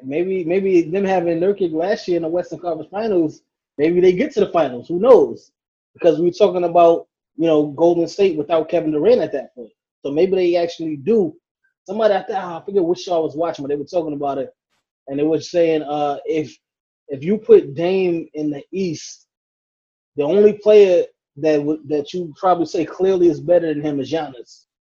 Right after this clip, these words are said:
and that's it. So you might need to take a trip over to the East side. I was talking about some trades, um, a couple of weeks ago, but maybe, maybe they might have to consider doing the Ben Simmons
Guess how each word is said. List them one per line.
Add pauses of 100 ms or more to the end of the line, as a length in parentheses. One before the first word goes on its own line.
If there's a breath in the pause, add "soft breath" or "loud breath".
(580)
and
that's
it. (320)
So
you
might
need
to
take
a
trip
over
to
the
East
side. (480)
I
was
talking
about
some
trades,
um,
a
couple
of
weeks
ago, (380)
but
maybe,
maybe
they
might
have
to
consider
doing
the
Ben
Simmons